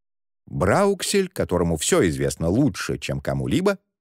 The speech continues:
пока что подводит под всеми этими домыслами промежуточную черту, ибо Альбрехт Амзель, неважно, любовь или долговые векселя привели к нему в дом Лотхентиде,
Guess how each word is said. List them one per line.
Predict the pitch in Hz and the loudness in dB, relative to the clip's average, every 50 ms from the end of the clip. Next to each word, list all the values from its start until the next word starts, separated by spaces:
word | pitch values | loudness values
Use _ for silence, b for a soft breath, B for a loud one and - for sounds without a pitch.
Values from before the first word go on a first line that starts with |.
| _ _ _ | _ _ _
пока | - 87 90 - - 196 | -2 -2 0 2 0 0
что | - - - 175 160 | 0 0 -2 -2 -2
подводит | - _ - 113 107 107 104 120 180 214 180 110 92 - - | -2 _ 0 0 2 2 2 2 4 4 4 2 0 -2 -2
под | - 90 82 - | -4 -6 -6 -4
всеми | - - - 104 101 95 92 92 | -6 -4 0 2 2 2 4 2
этими | 92 90 - - 90 90 90 | 2 0 0 0 0 0 0
домыслами | 90 131 190 180 143 95 - - 85 80 73 69 62 | 2 2 2 4 2 2 0 0 -2 -2 -2 -2 -4
промежуточную | - - 131 151 151 151 143 156 202 190 190 165 - - 151 143 139 131 | -2 0 0 2 2 2 0 0 0 0 -2 -2 -2 -2 -2 0 0 0
черту, | - - 143 120 - - 82 73 - - | 0 0 -2 -2 -2 -4 -4 -4 -2 -2
ибо | 151 151 117 85 69 60 57 - - _ _ _ _ _ _ - | -2 -2 0 0 0 0 0 -2 -8 _ _ _ _ _ _ -2
Альбрехт | 120 120 117 95 80 76 80 71 - - | 0 2 2 2 0 -2 -2 -2 -2 0
Амзель, | 170 190 180 143 - 73 67 - - _ _ _ _ _ _ _ | 0 0 0 0 -2 -2 -6 -6 -10 _ _ _ _ _ _ _
неважно, | - 175 202 180 185 185 180 170 147 143 147 147 139 | 0 2 4 4 4 4 4 2 2 2 2 2 2
любовь | 123 101 101 101 107 151 175 160 147 - - | 2 2 2 2 2 2 2 0 -2 -2 -2
или | 90 80 | 0 0
долговые | 76 69 71 69 69 73 73 76 76 76 76 73 | 0 0 0 0 0 2 2 2 2 2 0 0
векселя | 73 76 73 - - - 78 73 85 117 156 147 | 0 0 -2 -2 -2 -2 0 2 2 2 2 0
привели | - 143 143 135 135 135 135 | 0 0 0 2 2 2 0
к | 127 - | 0 -2
нему | 131 123 123 123 | -2 0 0 0
в | 113 95 | 0 2
дом | 82 101 123 131 127 123 | 2 4 4 4 4 2
Лотхентиде, | 90 98 113 113 120 117 - - - - 120 113 113 107 - - - 120 113 107 107 104 98 | 2 2 2 4 4 2 2 -2 -4 -2 0 0 0 -2 -4 -2 -2 0 0 2 2 0 0